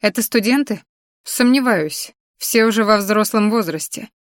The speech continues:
Эти слова меня покоробили. Как-то я о себе привыкла думать как о взрослой, а тут меня, оказывается, ребёнком считают.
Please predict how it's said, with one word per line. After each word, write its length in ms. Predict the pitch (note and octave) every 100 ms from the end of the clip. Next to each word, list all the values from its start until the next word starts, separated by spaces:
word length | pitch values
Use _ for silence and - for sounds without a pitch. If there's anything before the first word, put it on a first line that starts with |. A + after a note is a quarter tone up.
| _ _ _ _ _
Эти 260 | A#3 A#3+ C4
слова 380 | - A#3+ A3+ A#3
меня 320 | A3 A3 G#3
покоробили. 800 | - G3+ A3 G#3 E3 - - - _ _ _ _ -
Как-то 300 | G#3+ - C4
я 160 | B3+
о 40 | B3+
себе 300 | - G#3 B3
привыкла 460 | A3+ G3+ A#3+ G#3+
думать 340 | F#3 A#3 A3 -
как 240 | A3 G#3+
о 60 | G3+
взрослой, 600 | F3 G3 C4 - E3 - _ _ _ -
а 80 | F#3+
тут 220 | D#4 -
меня, 240 | A#3 F3+ E3+
оказывается, 560 | A3+ G#3+ F#3+ F#3 -
ребёнком 480 | F3+ E3 A#3+ B3+ F3+
считают. 580 | - - D#3+ D3+ -